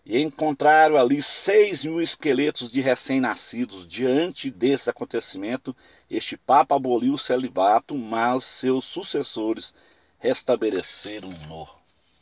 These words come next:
Olha que coisa terrível. Noutro convento em Nürnberg, Áustria, desenterraram, olha a sujeira do catolicismo romano, meus irmãos, desenterraram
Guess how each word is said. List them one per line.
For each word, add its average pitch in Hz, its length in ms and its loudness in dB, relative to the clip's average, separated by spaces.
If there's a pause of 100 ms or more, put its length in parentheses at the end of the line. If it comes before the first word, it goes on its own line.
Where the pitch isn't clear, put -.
(180)
Olha 135 240 0
que - 120 -16
coisa 95 300 -14
terrível. 78 540 -10 (1080)
Noutro - 380 2
convento 165 640 2
em 147 280 2 (1120)
Nürnberg, 135 960 4
Áustria, 139 560 2 (1500)
desenterraram, 135 1300 4 (220)
olha 180 160 6
a 226 60 4
sujeira 160 480 2
do 127 80 -14
catolicismo 123 560 0
romano, 104 420 -2
meus 95 240 -6
irmãos, 82 240 -8
desenterraram 120 1000 2